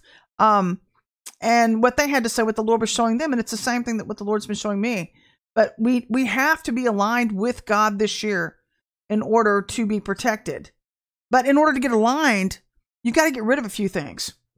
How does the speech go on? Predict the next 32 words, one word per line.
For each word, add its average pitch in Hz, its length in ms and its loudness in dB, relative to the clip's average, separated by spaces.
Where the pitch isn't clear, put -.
And 247 100 0
you've 262 100 -2
gotta 277 180 4
be 269 80 0
willing 240 380 2
to 240 100 -6
be 226 140 -2
willing 202 300 -2
to 190 80 -12
change 160 640 -8
in 233 140 0
order 214 160 2
to 240 160 -4
get 254 200 -2
rid 254 280 -2
of 190 160 2
those 175 260 -2
things. 226 400 -6
And 220 80 -6
so 247 180 2
I'm 277 140 4
gonna 277 140 4
talk 349 400 2
to 330 100 2
you 269 40 4
today 214 220 4
about 208 300 2
how 262 340 0
when 240 260 4
God 233 320 4
brings 311 560 -2
you 214 300 2